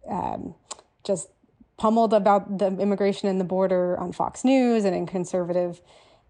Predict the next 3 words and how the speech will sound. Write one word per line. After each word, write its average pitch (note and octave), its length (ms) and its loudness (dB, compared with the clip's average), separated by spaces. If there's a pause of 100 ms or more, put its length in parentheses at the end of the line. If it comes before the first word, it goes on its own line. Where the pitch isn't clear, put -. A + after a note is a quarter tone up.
(120)
uh, E3+ 200 -4
media. G3 680 0 (520)
And, F#3 580 -2